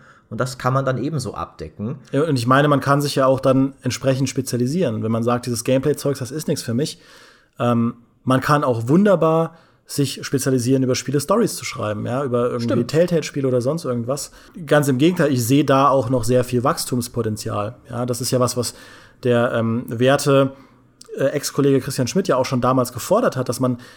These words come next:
Speaker 2: auch mal mehr so 'n, so 'n, so 'n Rezensenten, äh, Ansatz probiert, wenn man an Spielekritiken rangeht und zu sagen, okay, wir nehmen, pflücken uns jetzt wirklich nur mal einfach den Inhalt eines Spiels raus und legen den Fokus darauf, halte ich für keinen schlechten Ansatz, das kann man gut machen.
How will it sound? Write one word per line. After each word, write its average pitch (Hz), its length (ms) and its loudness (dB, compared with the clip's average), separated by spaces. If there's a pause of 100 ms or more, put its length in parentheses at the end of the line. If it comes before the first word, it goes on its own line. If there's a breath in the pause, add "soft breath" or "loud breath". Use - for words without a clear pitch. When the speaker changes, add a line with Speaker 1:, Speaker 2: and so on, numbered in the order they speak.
(160 loud breath)
Speaker 2:
auch 113 160 -2
mal 127 160 4
mehr 139 240 4
so 131 140 2
'n, 127 200 2
so 120 120 0
'n, 117 140 2
so 117 140 0
'n 113 160 -2 (840 soft breath)
Rezensenten, 135 1120 2
äh, 135 40 -4
Ansatz 120 1160 0
probiert, 127 800 2
wenn 127 100 2
man 127 160 2
an 120 420 -2
Spielekritiken 123 800 -2
rangeht 113 520 -2
und 139 100 -6
zu 127 140 -4
sagen, 123 240 0
okay, 135 260 0
wir 131 180 2 (300 loud breath)
nehmen, 143 220 2
pflücken 170 360 2
uns 151 120 2
jetzt 123 160 -2
wirklich 160 240 0
nur 143 100 2
mal 139 120 2
einfach 131 240 -2
den - 200 0
Inhalt 226 480 4
eines 123 240 -4
Spiels - 380 -4
raus 139 240 0
und 127 140 -6
legen 139 220 0
den 127 120 2
Fokus 131 380 -4
darauf, 160 580 -2 (560 loud breath)
halte 135 180 4
ich 135 100 2
für 151 100 4
keinen 165 200 4
schlechten 175 280 2
Ansatz, 202 280 2
das 117 140 -4
kann 127 120 0
man 127 140 0
gut 127 140 -2
machen. 139 300 -6